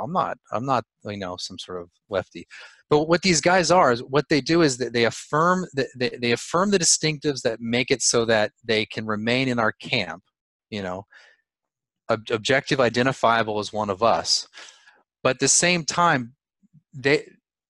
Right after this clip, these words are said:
they have, um, I'm not saying that, that they have, like, nefarious purposes or some conspiracy, but they, the reason they are elevated up is because they can find legitimacy, um, because they propose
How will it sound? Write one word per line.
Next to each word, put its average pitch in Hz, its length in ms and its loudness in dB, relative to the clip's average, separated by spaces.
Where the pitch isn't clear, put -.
they 139 240 2
have, 151 520 0
um, 110 500 2
I'm 135 80 0
not 165 180 0
saying 143 280 2
that, 120 120 0
that 113 140 -2
they 113 60 0
have, 110 120 2
like, 104 120 -2
nefarious 110 440 0
purposes 113 600 -2
or 104 80 -6
some 98 240 -4
conspiracy, 101 800 -2
but 135 200 0
they, 147 220 4
the 135 260 -8
reason 185 360 2
they 147 120 4
are 143 100 4
elevated 131 640 4
up 123 280 2
is 120 160 -2
because 120 360 -2
they 127 140 2
can 147 180 -2
find 120 340 2
legitimacy, 110 960 0
um, 104 300 0
because 113 760 2
they 135 580 2
propose 131 580 -2